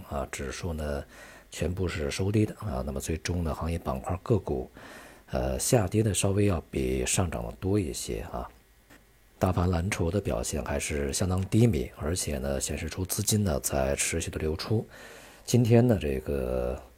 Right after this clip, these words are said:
北向资金流出呢是达到七十八亿以上啊。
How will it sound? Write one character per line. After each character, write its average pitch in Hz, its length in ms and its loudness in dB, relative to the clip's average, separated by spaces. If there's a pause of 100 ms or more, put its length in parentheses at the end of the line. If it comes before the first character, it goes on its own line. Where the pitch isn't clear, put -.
(520)
北 71 180 2
向 95 220 2
资 107 160 0
金 110 160 4
流 101 160 2
出 98 240 -2
呢 98 140 0
是 71 340 -2
达 62 240 -2
到 65 160 -2
七 - 180 -4
十 - 120 -4
八 95 240 2
亿 110 120 2
以 69 220 -2
上 101 300 2 (180)
啊。 - 160 -8